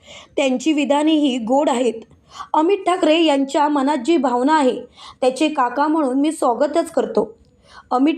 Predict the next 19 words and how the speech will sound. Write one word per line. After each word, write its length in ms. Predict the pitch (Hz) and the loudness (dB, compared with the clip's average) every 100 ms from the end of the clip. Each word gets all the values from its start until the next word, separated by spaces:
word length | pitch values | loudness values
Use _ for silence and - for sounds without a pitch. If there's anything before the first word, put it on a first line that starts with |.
| - | -2
ठाकरे 360 | 302 302 262 | -2 2 2
यांची 360 | 294 262 269 311 - | 2 0 0 -2 0
अलीकडील 520 | 247 311 320 320 302 | 0 0 0 0 0
विधाने 420 | 269 262 277 294 | 0 0 0 0
चांगली 420 | - 285 240 269 | -2 -2 -2 0
आहेत. 140 | 294 285 | 0 0
आदित्य 320 | 359 339 370 | -2 0 0
ठाकरेंची 600 | 370 330 330 339 - 285 | 0 0 2 2 2 0
भूमिकाही 640 | 285 262 294 320 339 320 | 2 4 4 2 0 0
चांगली 380 | 370 349 294 277 | 0 0 0 0
आहे. 440 | 277 247 262 254 - - - - | 0 0 -4 -10 -20 -20 -20 -2
अजून 320 | 254 254 320 | 0 0 0
मनोमिलन 720 | 320 277 269 330 339 302 247 294 | 0 0 0 0 0 0 0 -2
काय 340 | 311 320 359 | -2 0 0
हवे 240 | 320 294 | 0 0
आहे? 380 | 320 269 262 269 - _ - - - | 0 0 -2 -4 -16 _ -20 -6 0
मी 180 | 277 277 | 0 0
कॅफेमध्ये 580 | 262 226 294 311 302 311 | -2 2 2 2 2 0
नाही, 340 | 285 269 247 | 2 0 -2